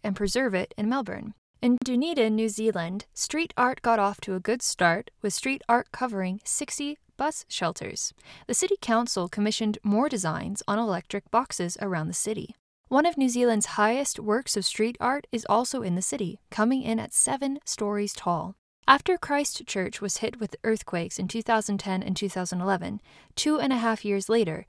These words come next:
the city opened a Rise Street Art event that attracted nearly two hundred and fifty thousand visitors.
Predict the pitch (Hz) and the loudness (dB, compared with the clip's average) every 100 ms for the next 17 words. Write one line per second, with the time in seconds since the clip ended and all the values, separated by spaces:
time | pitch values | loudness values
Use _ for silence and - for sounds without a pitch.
0 | - - - - 294 294 294 202 196 202 | -18 -10 -4 -2 0 -2 0 0 2 0
1 | 202 - 180 190 220 262 - - - 214 | -2 -2 -2 4 4 4 -2 -4 -2 -2
2 | 214 - 185 - 190 175 220 - 220 214 | -2 -2 -2 -2 -4 -4 -4 -6 -4 -4
3 | - 233 226 226 233 269 285 277 - 277 | 2 0 2 -2 2 2 0 -4 -4 -2
4 | 262 254 254 - 214 226 - 233 - 180 | 0 0 0 -4 -4 -4 -4 -8 -2 -2
5 | 185 185 180 175 - - - - | 0 -4 -4 -6 -6 -8 -10 -12